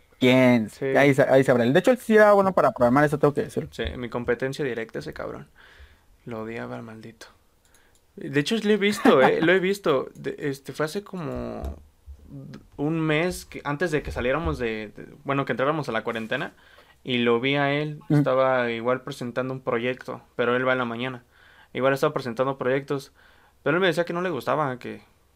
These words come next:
Speaker 2: estaba medio rara la escuela, güey, un chingo de cosas. Y aquí es lo que yo te digo, güey, o sea, así como tú me
Speaker 1: Ah.
Speaker 2: platicas, ha estado interesante, por lo menos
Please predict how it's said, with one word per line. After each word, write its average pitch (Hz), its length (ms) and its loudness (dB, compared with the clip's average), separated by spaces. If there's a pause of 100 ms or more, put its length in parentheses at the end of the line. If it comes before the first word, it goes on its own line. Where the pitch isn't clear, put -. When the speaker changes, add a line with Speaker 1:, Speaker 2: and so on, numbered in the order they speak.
(140)
Speaker 2:
estaba 143 280 -8
medio 110 240 -8
rara 123 200 -6
la 127 120 -8
escuela, 113 400 -12
güey, - 180 -12
un 160 140 -10
chingo 233 180 -6
de 135 80 -4
cosas. 143 240 -8 (680)
Y 156 260 -4
aquí 147 220 -2
es 175 100 2
lo 180 100 2
que 170 80 0
yo 170 100 2
te 175 100 -4
digo, 196 220 0
güey, 135 240 -2
o 139 60 -6
sea, 147 300 0 (520)
así 139 140 -10
como 190 220 -2
tú - 80 -4
me 202 80 2
Speaker 1:
Ah. 202 60 -2
Speaker 2:
platicas, 165 500 0
ha 165 60 4
estado 175 220 -2
interesante, 139 540 -4
por 123 160 -8
lo 113 80 -4
menos 139 460 -8